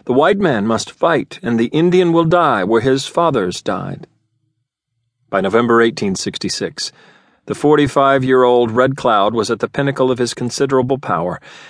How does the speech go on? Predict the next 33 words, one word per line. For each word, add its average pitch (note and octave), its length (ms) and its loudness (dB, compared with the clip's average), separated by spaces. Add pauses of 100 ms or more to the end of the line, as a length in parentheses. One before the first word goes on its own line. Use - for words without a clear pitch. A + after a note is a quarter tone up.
(140)
and B2 120 -2
the B2+ 60 2
war D3+ 260 4
parties G#2 480 -2
he B2+ 140 -4
recruited A2+ 500 -2
were A2+ 160 2
driven B2+ 340 0
by A#2+ 220 2
equal D3 280 0
measures G#2+ 360 0
of G#2+ 120 -2
desperation, A#2+ 840 0 (140)
revenge, C3 600 0
and B2+ 380 -2
overinflated D3 720 2
self-confidence - 880 -4
in G2+ 80 -4
their G#2+ 140 -2
military A#2+ 500 0
mastery A2+ 560 -2
of F#2 140 -8
the G2 80 -4
high F#2 240 -4
plains. E2+ 640 -6 (760)
The B2 60 2
nomadic D3 400 2
lifestyle C#3+ 580 2
they C3 120 2
had B2 160 -2
followed C3 300 2
for A#2 100 -2
centuries - 580 -6